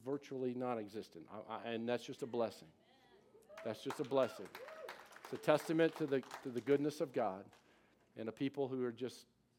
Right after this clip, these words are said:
living in the fear of the Lord and, and in the grace, the powerful, amazing grace of Jesus. Loving God and loving one another. So First Corinthians,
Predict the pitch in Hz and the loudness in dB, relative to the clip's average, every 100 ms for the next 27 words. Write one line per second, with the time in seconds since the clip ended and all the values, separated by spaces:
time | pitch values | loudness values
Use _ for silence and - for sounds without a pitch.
0 | _ _ _ - 120 151 151 147 127 - | _ _ _ -2 4 4 4 2 2 4
1 | 175 180 147 135 139 151 139 123 131 131 | 4 6 4 6 8 8 6 2 0 2
2 | 135 131 127 123 147 226 - - - - | 2 2 2 4 6 4 0 -14 -14 -10
3 | 120 - 123 165 180 - 160 143 131 127 | -10 -8 -6 -2 -2 -4 -4 -4 -4 -4
4 | 131 143 131 131 113 110 101 80 - - | 0 -2 -2 -8 -8 -6 -6 -8 -18 -20
5 | - - _ _ - 101 90 95 87 - | -20 -20 _ _ -10 -10 -8 -8 -8 -10
6 | - - - _ _ _ _ _ _ _ | -20 -20 -20 _ _ _ _ _ _ _
7 | _ _ - 104 120 135 123 110 107 104 | _ _ 0 2 2 2 4 6 4 2
8 | 104 104 101 98 101 98 98 90 85 180 | 0 0 -2 -2 -2 -2 -2 -4 0 0
9 | 190 247 247 240 190 147 | 4 4 10 10 10 4